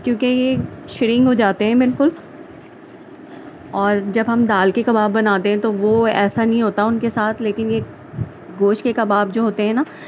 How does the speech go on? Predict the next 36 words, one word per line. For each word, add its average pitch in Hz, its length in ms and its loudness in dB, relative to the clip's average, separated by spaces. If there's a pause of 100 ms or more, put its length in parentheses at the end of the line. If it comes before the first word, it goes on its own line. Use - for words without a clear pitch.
(340)
कच्चे 233 240 0
कीमे 208 280 2
के 214 120 -2
कबाब, 202 320 0 (100)
ये 208 100 2
इस - 240 -4
तरह 226 260 0
से 254 260 0 (340)
मोटे-मोटे 226 580 2
और 233 100 2
छोटे-छोटे 190 580 0
होते 180 280 -2
हैं। 190 140 -8 (320)
तो 214 80 -2
ये 208 160 2
देखिए, 214 200 0
दोनों 208 380 2
साइड 202 280 0
से 262 380 0
कबाब 202 320 2
बहुत 226 260 0
अच्छी 214 240 -2
तरह 214 200 2
से 226 140 -2
फ्राई 190 360 2
हो 208 140 2
गए 196 140 0
हैं। 277 100 0 (400)
अब 202 300 -2
हम 220 280 0
इन्हें 226 260 2
एक 220 160 -2
प्लेट 208 320 0
में 240 60 2
निकाल 196 340 2
लेंगे। 240 340 0